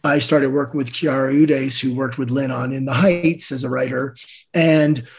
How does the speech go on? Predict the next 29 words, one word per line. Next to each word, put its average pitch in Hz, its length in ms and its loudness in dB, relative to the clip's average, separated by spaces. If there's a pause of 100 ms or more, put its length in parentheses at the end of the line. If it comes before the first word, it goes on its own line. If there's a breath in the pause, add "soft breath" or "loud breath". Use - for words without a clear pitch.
(220 loud breath)
we 180 140 6
started 143 320 4
discussing 131 960 -2
the, 135 460 0
the 135 100 -4
rest 165 300 2
of 143 100 -2
the 135 80 -2
story 123 520 4
and 131 160 -2
where 147 160 4
we 143 140 4
want 131 320 -4
to 123 60 -4
take 139 260 -4
it. 113 200 -2
And 147 420 0 (320 loud breath)
that 180 340 2
brought 160 260 4
into 147 240 -4
the 139 80 -6
story, 127 640 0
uh, 127 160 -2
Gabby 165 680 2 (320 soft breath)
and 175 640 4 (340 soft breath)
most 180 380 4
of 151 160 2
the, 139 480 2 (200)
uh, 139 240 -6